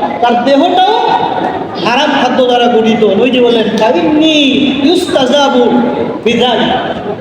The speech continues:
তো তার দোয়াটা কিভাবে কবুল হবে? তার দোয়াটা যে কবুল হবে, সে তো মুসাফির,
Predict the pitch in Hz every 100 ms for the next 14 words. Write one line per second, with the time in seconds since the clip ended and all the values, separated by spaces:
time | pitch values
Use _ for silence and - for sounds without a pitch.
0 | - - - - - 233 294 294 - 285
1 | 311 339 - 302 285 302 330 302 277 254
2 | 202 - - - - - - - - -
3 | 480 494 - - - - - - - -
4 | 240 254 269 277 320 320 330 302 311 330
5 | 285 294 247 233 320 311 285 302 302 262
6 | 247